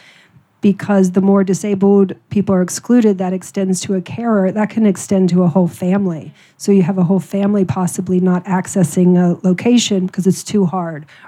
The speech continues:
or the last time they went, someone made a jackass comment about something. So you, uh, uh, there's a, you know, we know carers are at risk of loneliness and isolation, and seven out of eight who I entered said their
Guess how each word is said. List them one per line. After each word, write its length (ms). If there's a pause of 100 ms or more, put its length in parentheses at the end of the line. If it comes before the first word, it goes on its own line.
or 80
the 120
last 320
time 180
they 100
went, 400 (460)
someone 280
made 180
a 120 (180)
jackass 460
comment 420
about 260
something. 480
So 440 (180)
you, 460
uh, 580 (240)
uh, 240
there's 300
a, 180 (400)
you 100
know, 120
we 100
know 200
carers 340
are 80
at 80
risk 240
of 180
loneliness 540
and 100
isolation, 960 (340)
and 640
seven 260
out 140
of 140
eight 180
who 100
I 100
entered 300
said 200
their 280